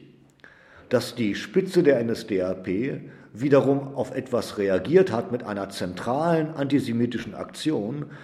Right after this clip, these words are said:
was von der Basis eingefordert wurde. Also die S A marschierte schon in die Städte und boykottierte die Geschäfte in Herne und Wanne-Eickel.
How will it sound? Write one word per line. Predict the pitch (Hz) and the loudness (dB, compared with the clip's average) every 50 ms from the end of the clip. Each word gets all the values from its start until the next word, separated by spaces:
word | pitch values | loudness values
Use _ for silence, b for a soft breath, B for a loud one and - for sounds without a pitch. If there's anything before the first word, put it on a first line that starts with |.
| B B - | B B -4
was | 92 110 120 117 - | 0 0 0 0 0
von | - 135 117 | -2 -2 2
der | 95 104 95 | 2 4 2
Basis | 87 85 117 107 104 113 131 147 - 170 165 170 160 | 4 4 4 4 6 6 4 4 4 2 2 0 -2
eingefordert | - 165 196 220 214 196 180 - 127 110 92 85 85 82 80 - - | -2 0 0 4 4 4 4 4 2 -2 -2 -2 -4 -6 -8 -10 -12
wurde. | 85 76 69 73 69 67 69 76 b b b b b b b b | -12 -10 -10 -10 -12 -14 -16 -18 b b b b b b b b
Also | - 127 113 110 101 104 - - - - | -2 0 2 2 0 -2 -4 -10 -10 -8
die | 131 127 | -6 -2
S | 131 135 - - - - | 0 -2 -2 -2 -2 0
A | 127 156 175 170 | 2 2 2 2
marschierte | 165 156 156 143 156 - 165 208 220 180 185 190 | 4 2 2 2 0 4 8 10 10 10 10 8
schon | 135 - 147 139 131 131 139 | 4 4 4 4 2 2 0
in | 135 123 113 | -2 -2 -2
die | 117 110 | -2 -2
Städte | - - - 113 98 98 98 101 | -2 -2 0 0 0 0 0 -4
und | 95 95 104 85 | -6 -8 -2 2
boykottierte | 117 131 131 131 135 131 135 135 185 214 196 - 165 131 | 4 4 4 4 2 0 2 6 8 8 8 8 6 2
die | 113 113 | 2 0
Geschäfte | 98 104 104 - 104 95 95 - - - | 0 -2 -2 -2 -4 -4 -6 -8 -12 -14
in | - - 165 160 135 | -12 -8 -6 -6 -4
Herne | 104 120 127 117 113 107 | -4 -4 -2 -2 -2 -2
und | 104 98 87 | -4 -4 -4
Wanne-Eickel. | 98 95 92 92 90 87 82 80 85 85 - 82 | -6 -6 -6 -6 -8 -10 -10 -10 -10 -10 -14 -16